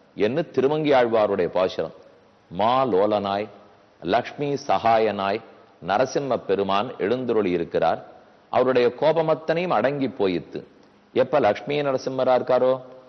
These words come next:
அப்ப அன்பே வடிவானவர். தனித்து உக்ர நரசிம்மராக இருந்தால் கோபமே வடிவானவர். லக்ஷ்மி நரசிம்மரையும் இன்னைக்கு தரிசித்துக் கொண்டோம். ஆக வேணுகோபால கிருஷ்ணன், மகாலட்சுமி தாயார், லக்ஷ்மி நரசிம்ம பெருமான்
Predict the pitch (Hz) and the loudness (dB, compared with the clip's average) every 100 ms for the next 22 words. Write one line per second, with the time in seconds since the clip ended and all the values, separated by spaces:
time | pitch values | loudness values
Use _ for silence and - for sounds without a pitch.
0 | - - 107 95 107 110 113 131 120 101 | -10 -6 0 0 0 2 2 4 2 0
1 | 104 87 73 73 - - - - - - | -2 -2 -6 -10 -14 -20 -20 -20 -20 -20
2 | _ - 107 127 131 - 143 104 107 123 | _ -4 -2 0 -2 -2 -2 0 2 2
3 | 135 127 123 123 127 123 123 120 123 123 | 2 2 0 -2 -2 2 2 2 0 2
4 | 120 120 - - - - - 123 147 151 | 2 2 -2 -16 -20 -20 -2 2 4 4
5 | 135 135 127 101 95 87 76 67 - - | 2 2 2 2 0 -2 -2 -6 -8 -16
6 | _ _ _ - 120 - - 120 101 90 | _ _ _ -2 0 -2 -6 -6 -2 0
7 | 104 123 123 123 127 175 131 117 - 208 | 0 -2 -2 0 2 0 -2 -4 -2 0
8 | 180 214 131 95 98 87 80 69 - - | 2 2 0 -6 -4 -4 -4 -6 -8 -20
9 | _ _ _ - 98 95 90 98 131 123 | _ _ _ 0 2 4 4 4 4 4
10 | 113 101 98 87 82 95 - 127 156 - | 2 4 2 2 0 -6 -4 -6 -6 -16
11 | - _ _ 87 95 117 117 104 - 98 | -20 _ _ -4 0 2 2 0 -2 -10
12 | 82 - 92 110 123 127 131 - - - | -8 0 4 4 4 2 -2 -18 -20 -8
13 | 92 113 - 143 135 120 107 107 101 87 | -2 -2 -2 -6 -2 0 -2 -2 -6 -4
14 | 85 101 113 123 123 127 | -2 0 0 2 0 -2